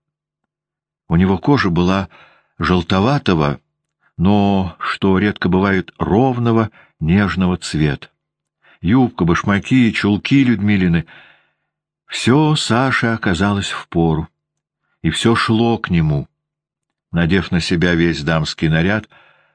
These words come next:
Саша послушно сидел и обмахивался веером. В этом наряде он и в самом деле был похож на девочку и старался вести себя как девочка. Одно только было неудобство:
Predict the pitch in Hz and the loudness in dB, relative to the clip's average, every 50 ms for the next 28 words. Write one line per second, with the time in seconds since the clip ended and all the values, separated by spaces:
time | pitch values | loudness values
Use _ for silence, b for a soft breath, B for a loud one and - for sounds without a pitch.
0 | b - - - - 98 95 90 - - 92 85 - 95 90 - - - 95 92 | b -16 -8 -4 -2 0 0 0 0 -2 -2 -2 0 -2 -2 -2 -2 0 0 0
1 | 82 - - 87 85 - - 95 85 71 76 95 107 110 104 101 - _ _ _ | 0 0 0 -2 -2 0 0 -2 0 0 0 0 0 0 -2 -6 -10 _ _ _
2 | _ _ _ - 80 76 76 78 67 76 76 80 90 90 - - 90 85 87 90 | _ _ _ -4 -2 0 0 0 -2 -2 0 0 0 -2 -2 -2 -2 -2 -2 -2
3 | 85 - - 92 87 80 78 73 71 69 69 69 67 69 69 73 113 - _ _ | -4 -4 -4 -2 0 0 0 0 0 0 0 -2 -4 -4 -6 -8 -10 -14 _ _
4 | _ _ _ _ _ _ _ _ _ _ _ _ _ _ _ _ _ _ - 85 | _ _ _ _ _ _ _ _ _ _ _ _ _ _ _ _ _ _ -2 -2
5 | 85 85 - 85 82 82 80 78 87 104 120 110 117 120 - - 95 98 107 113 | 0 0 2 2 2 2 2 0 0 0 0 0 0 -2 0 0 0 0 0 -2
6 | - - - 98 101 107 107 101 85 82 90 92 95 80 87 95 90 - 98 90 | -2 -2 -2 -2 0 0 0 0 0 0 0 0 0 0 0 -2 0 -2 -2 -2
7 | - - 95 87 - - 95 90 87 82 101 117 120 104 87 80 - - - - | 0 -2 -2 -2 -2 -2 0 0 0 2 2 2 2 2 0 -2 -4 -6 -6 -6
8 | 76 b b b b b b b b b b - - 76 71 71 71 67 - - | -6 b b b b b b b b b b -6 -4 -2 -2 -2 -2 -4 -6 -4
9 | - 78 78 87 107 117 117 - - 143 143 151 143 - - - 90 85 80 - | -2 -2 0 0 0 -2 -2 -2 0 0 2 0 0 -2 -2 0 0 0 0 0
10 | - 87 78 85 82 80 - 82 78 73 65 73 78 76 71 71 - - - - | -2 0 0 0 0 0 -2 -2 -2 -2 0 0 0 0 0 -2 -4 -6 -6 -6
11 | 76 73 - _ _ _ _ _ _ _ _ _ _ _ _ _ _ _ _ - | -6 -6 -6 _ _ _ _ _ _ _ _ _ _ _ _ _ _ _ _ -4
12 | 90 90 90 104 104 101 92 - 104 95 87 - 90 82 90 92 90 90 90 90 | -2 0 2 2 2 2 2 2 2 2 2 0 0 2 2 2 2 2 2 2
13 | 92 92 85 78 90 87 82 - - - - 85 85 85 80 | 2 0 0 2 0 0 0 -4 -8 -4 -2 0 0 0 -2